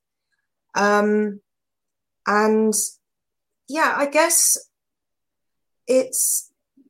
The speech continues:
it's sort of saying to myself, "Okay, I was,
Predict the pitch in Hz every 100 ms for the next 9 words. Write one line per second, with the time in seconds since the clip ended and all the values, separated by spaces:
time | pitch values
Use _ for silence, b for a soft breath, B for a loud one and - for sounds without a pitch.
0 | _ _ _ 262 - - 330 330 - 302
1 | 302 285 240 220 - 202 202 - - _
2 | - - - 294 294 247 233 240 262 277
3 | 277 - -